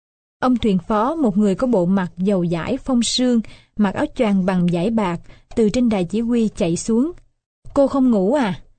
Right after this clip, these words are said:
Ông ta vui vẻ nói với Masha. "Một giờ sau tàu mới nhổ neo,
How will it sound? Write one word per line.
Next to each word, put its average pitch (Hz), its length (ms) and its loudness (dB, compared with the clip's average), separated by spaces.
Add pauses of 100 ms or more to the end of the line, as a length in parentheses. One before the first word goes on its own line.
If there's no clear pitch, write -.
(280)
Ông 214 120 0
ta 220 240 -2
vui 226 220 2
vẻ 180 260 0
nói 254 160 0
với 277 140 0
Masha. 220 500 0 (520)
"Một 220 200 2
giờ 208 160 2
sau 240 320 -2
tàu 208 200 -2
mới 214 140 2
nhổ 240 160 0
neo, 247 400 0